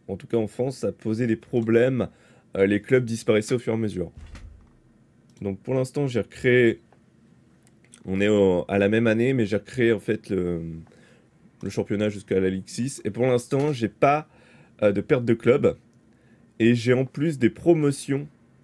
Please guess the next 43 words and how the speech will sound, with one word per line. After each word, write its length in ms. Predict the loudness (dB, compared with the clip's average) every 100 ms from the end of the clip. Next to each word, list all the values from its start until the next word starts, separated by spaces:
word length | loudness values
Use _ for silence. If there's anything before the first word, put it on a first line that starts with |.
| 0
euh, 100 | 0
de 160 | 2 -2
divisions 480 | -2 -4 -4 -4
qui 120 | -6 -6
n'existent 420 | -6 -6 -6 0
pas. 100 | 0
Donc 180 | 0 -6
en 60 |
gros, 260 | -4 -2 0
il 60 |
y 60 | 2
a 40 |
la 140 | 4 4
Ligue 160 | 2
sept, 380 | 0 0 0 -4 _ -18 -2
mais 100 | 0
elle 120 | 4
est 40 |
invisible. 600 | 2 0 -4 -4 -4 -4 -8 _ _ _ _ _ _ _ _ _ _ _ _ -20 _ _
Puisqu'on 260 | -12 -10
peut 120 | 0 2
aller 220 | 4 4
en, 240 | 4 0
jusqu'en 400 | -4 -10 -8 -6
sixième 320 | -6 -6 -4
division 320 | -4 -2 -2 -4
maximum 580 | -4 -8 -4 -4 -4 -10 _ _ -16
en 160 | -14
création. 460 | -8 -8 -6 -10 -12 _ _ _ _ -14 -2
Et 140 | 2
après, 300 | 2 2 -2
c'est 160 | 0 0
des 160 | 0 0
hors-championnats. 640 | -8 -8 -8 -4 -2 0 -2
Donc 220 | -4 -8
on 80 | -12
considère 440 | -12 -12 -6 -6
qu'il 120 | -6
y 40 | -8
a 40 |
Ligue 140 | -10
sept, 420 | -4 0 0 0
Ligue, 100 | -12